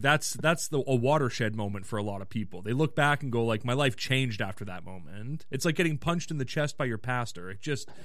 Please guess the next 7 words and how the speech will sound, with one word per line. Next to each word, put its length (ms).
it 140
changes 480
the 100
trajectory 640
of 100
your 120
life. 520